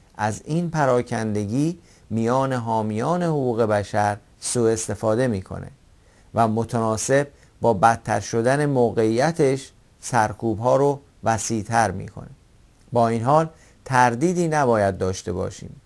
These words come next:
که دستگاه سرکوب جمهوری اسلامی رو فقط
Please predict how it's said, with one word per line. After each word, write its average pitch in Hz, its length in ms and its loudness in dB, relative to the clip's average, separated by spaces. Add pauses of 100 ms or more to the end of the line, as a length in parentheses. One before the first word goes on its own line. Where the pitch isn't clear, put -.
(440)
که 117 300 2
دستگاه 117 600 0
سرکوب 117 640 0
جمهوری 107 540 -2
اسلامی 107 500 -2
رو 185 240 0 (480)
فقط 131 560 0